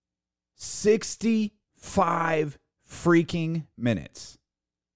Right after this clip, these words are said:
talking about an individual who probably hasn't given me a second thought since the last time I've seen him. And that individual was prominently in our news cycle yesterday.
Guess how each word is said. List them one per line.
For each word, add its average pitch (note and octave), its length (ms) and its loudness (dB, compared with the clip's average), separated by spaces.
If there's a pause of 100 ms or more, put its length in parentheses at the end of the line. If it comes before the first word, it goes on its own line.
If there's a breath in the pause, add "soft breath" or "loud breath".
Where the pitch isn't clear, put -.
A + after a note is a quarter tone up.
(520)
talking D3 400 2
about C3 300 2
an B2+ 80 0
individual G#2+ 640 -2
who G2+ 120 -2
probably A#2+ 540 0
hasn't A2 380 -2
given G#2 200 -4
me G2+ 280 -4
a F2 100 -6
second - 680 -6
thought G2+ 240 0
since F#2+ 240 -8
the F2 80 -6
last D#2+ 280 -6
time D#2 160 -6
I've D2 140 -12
seen - 220 -16
him. - 100 -20 (2000)
And E3+ 140 2
that F#3+ 140 2
individual F3 600 0
was D#3+ 180 -4 (220)
prominently G#3+ 640 -2
in G3 360 -4
our F3+ 260 0
news F#3 280 -2
cycle G2+ 340 -2
yesterday. D2+ 540 -10